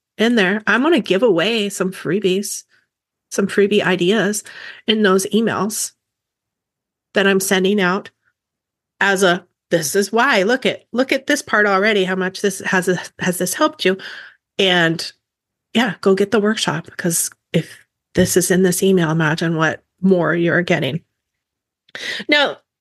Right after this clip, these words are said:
I talked a little bit about the fact that I don't like the whole just nurture, nurture, nurture, nurture. And there is a, a big reason for that. You create your list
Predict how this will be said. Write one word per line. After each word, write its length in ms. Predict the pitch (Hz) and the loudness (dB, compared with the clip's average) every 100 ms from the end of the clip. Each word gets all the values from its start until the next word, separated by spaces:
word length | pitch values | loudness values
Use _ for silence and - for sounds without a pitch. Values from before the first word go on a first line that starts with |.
| _ - | _ -2
I 120 | 269 | -2
talked 300 | 180 302 330 | 0 0 2
a 60 | |
little 220 | 349 262 285 | 2 4 4
bit 100 | 254 | 2
about 300 | 247 226 - | 2 0 0
the 180 | 226 | 0
fact 460 | 220 226 214 214 - | 2 0 0 -2 -4
that 340 | 208 196 - - - - - - | -2 -2 -4 -16 -18 -20 -14 -2
I 240 | 190 190 190 - | 0 0 -6 -4
don't 360 | - 220 226 | 0 2 0
like 380 | 220 214 185 - | 0 0 -2 -4
the 100 | 196 | -4
whole 380 | 190 - 185 180 | -4 0 2 4
just 240 | 180 190 | 2 -2
nurture, 280 | 196 165 - | 0 -2 -2
nurture, 320 | 165 156 - | -6 -6 -8
nurture, 320 | 160 147 - 147 | -8 -8 -8 -8
nurture. 380 | 139 - - - - - - | -8 -8 -10 -8 -8 -10 0
And 220 | 226 220 | 2 4
there 180 | 220 226 | 4 4
is 340 | 220 220 214 214 | 4 4 4 2
a, 220 | 214 190 - | 0 0 -2
a 80 | 214 | -2
big 320 | 175 208 196 | 2 2 4
reason 280 | 185 175 165 | 2 2 -2
for 120 | 180 | -2
that. 260 | 165 147 | -2 -2
You 100 | 190 | -2
create 760 | 190 - - 214 214 196 226 226 _ _ | -2 -4 0 2 4 4 2 -2 _ _
your 260 | - 233 233 | -4 0 0
list 920 | 214 202 170 170 - - - - - | 2 2 2 0 -4 -8 -10 -10 -14